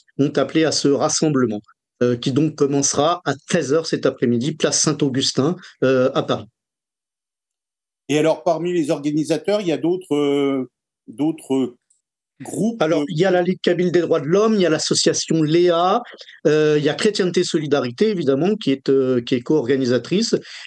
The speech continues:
Speaker 1: Et je crois que, euh, le, le Centre européen, euh, pour le droit et la justice est également, euh, euh, co-appelant à cette manifestation, euh, de cet après-midi, oui.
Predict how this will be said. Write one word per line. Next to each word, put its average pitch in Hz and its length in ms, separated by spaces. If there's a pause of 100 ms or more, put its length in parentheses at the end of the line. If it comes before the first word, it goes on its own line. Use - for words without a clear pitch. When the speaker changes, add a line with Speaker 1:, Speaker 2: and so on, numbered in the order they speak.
Speaker 1:
Et 151 340
je 139 180
crois 160 240
que, 156 100
euh, 127 1040
le, 123 260
le 123 200
Centre 139 320
européen, 139 340
euh, 127 600
pour 131 100
le 131 80
droit 127 160
et 123 60
la 127 100
justice 127 500
est 131 140
également, 135 680
euh, 120 40 (420)
euh, 123 480
co-appelant 160 840
à 139 60
cette - 220
manifestation, 127 840 (360)
euh, 120 720
de 113 160
cet 139 220
après-midi, 123 400
oui. - 80